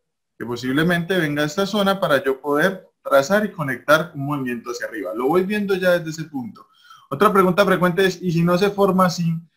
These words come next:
Si no se forma así, pues entonces no cumple tus reglas, no cumple tu sistema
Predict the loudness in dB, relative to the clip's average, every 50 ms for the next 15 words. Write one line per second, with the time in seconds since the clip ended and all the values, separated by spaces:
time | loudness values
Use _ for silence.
0 | _ _ _ -12 -10 -6 -4 -2 -2 -2 -2 -2 -4 -2 0 0 0 0 0 -2
1 | -2 -4 -4 -6 -8 -4 -2 -2 -2 -2 -6 -4 -4 -4 -2 -2 -2 0 0 0
2 | 0 -2 -4 -8 -8 -4 -4 -6 -6 -6 -12 -6 -4 -2 -2 0 0 -2 -2 -4
3 | -8 _ _ -8 -8 -6 -4 -4 -4 -4 -4 -8 -8 -10 -14 -14 -14 -14 -10 -10
4 | -8 -6 -6 -8 -8